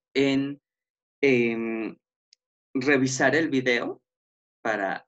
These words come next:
para ver cómo generamos las instrucciones D D L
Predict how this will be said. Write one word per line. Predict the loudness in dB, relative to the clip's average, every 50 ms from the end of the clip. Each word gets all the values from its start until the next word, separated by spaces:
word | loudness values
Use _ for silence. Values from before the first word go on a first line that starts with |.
| _
para | -8 -6 -4 -2 -2 -2 -2 -2 -4 -2
ver | -2 -2 -2 -2 -4 -4
cómo | 0 2 2 2 0
generamos | 0 -2 -2 -2 0 0 0 0 2 0 0 0
las | -2 -6 -4 -6
instrucciones | -6 -6 -6 -6 -6 -6 -6 -2 -2 -2 -2 -2 -4 -6 -8 -12 _
D | -16 -14 -2 2 2 2 2
D | 2 0 0 0 -2 -2
L | 0 0 -2 -2 -2 _